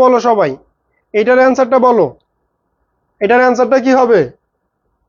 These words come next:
এটার অ্যান্সারটা কি হবে একটু বলো। তোমরা একটু, তোমাদের কাছে রিকোয়েস্ট থাকবে, তোমরা যারা পরে আসছো, three to the power four equal to one to the power eight,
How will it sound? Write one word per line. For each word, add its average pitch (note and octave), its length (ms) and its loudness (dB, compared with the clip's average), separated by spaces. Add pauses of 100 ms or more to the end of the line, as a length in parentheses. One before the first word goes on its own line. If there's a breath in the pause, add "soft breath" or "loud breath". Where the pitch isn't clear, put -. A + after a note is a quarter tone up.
(3750)
এটার A#3 200 4
অ্যান্সারটা B3+ 420 0
কি B3+ 140 -4
হবে B3+ 200 0
একটু C4 120 -6 (120)
বলো। A3 220 2 (560)
তোমরা A3+ 220 -2 (140)
একটু, B3+ 180 -4 (140)
তোমাদের B3 360 0
কাছে B3+ 160 0 (100)
রিকোয়েস্ট B3+ 360 0
থাকবে, B3+ 200 0 (120)
তোমরা A#3 240 0
যারা A#3+ 140 0 (120)
পরে C4 200 2 (100)
আসছো, B3+ 300 -2 (760 soft breath)
three A#3 240 -4
to B3 140 -2
the B3+ 140 -6
power B3 300 4 (220)
four B3 300 2 (160)
equal A#3 280 -2 (120)
to B3 100 -4 (380)
one A3+ 160 -2
to A#3+ 140 -4
the B3 140 -6
power A#3 220 2 (200)
eight, A#3+ 240 0